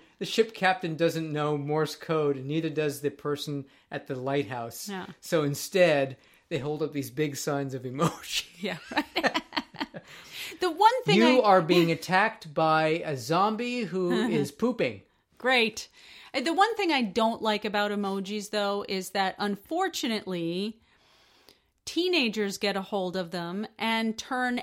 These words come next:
Speaker 2: every single one into some kind of sexual connotation.
Speaker 1: That's not fair.
Speaker 2: For example, I love eggplant, and
Speaker 1: Mm-hmm.
Speaker 2: I can never use the eggplant emoji.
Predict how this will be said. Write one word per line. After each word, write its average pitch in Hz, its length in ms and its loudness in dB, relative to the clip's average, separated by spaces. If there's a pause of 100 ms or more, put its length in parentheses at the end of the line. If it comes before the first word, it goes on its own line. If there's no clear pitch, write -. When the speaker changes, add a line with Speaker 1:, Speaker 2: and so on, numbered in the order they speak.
(100)
Speaker 2:
every 277 460 0
single 277 460 2
one 220 380 2
into 202 280 -2
some 262 360 2
kind 233 280 0
of 220 100 -2
sexual 220 580 -2
connotation. 190 760 -6 (240)
Speaker 1:
That's 247 260 -2
not 165 300 2
fair. 117 260 0
Speaker 2:
For 415 240 6
example, 214 720 0 (240)
I 277 380 6
love 247 500 6
eggplant, 196 840 -2
and 147 200 0
Speaker 1:
Mm-hmm. 233 120 4
Speaker 2:
I 240 100 6
can 240 300 2
never 233 340 4
use 233 380 0
the 220 260 -6
eggplant 202 540 -2
emoji. 180 540 -6